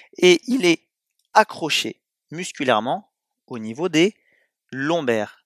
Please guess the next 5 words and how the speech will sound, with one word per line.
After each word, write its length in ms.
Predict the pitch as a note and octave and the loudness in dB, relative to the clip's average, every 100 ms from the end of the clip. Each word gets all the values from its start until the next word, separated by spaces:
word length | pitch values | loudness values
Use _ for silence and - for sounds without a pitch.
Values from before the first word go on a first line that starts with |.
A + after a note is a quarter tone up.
| - | -14
à 60 | |
droite 680 | G2 F#2 F#2 F3+ - - - _ _ _ _ _ _ | -12 -4 2 2 2 -8 -20 _ _ _ _ _ _
et 180 | F#3 - _ _ _ _ _ _ _ | -2 -2 _ _ _ _ _ _ _
à 100 | C3 | -6
gauche 420 | G#2 - - - | -6 -16 -18 -20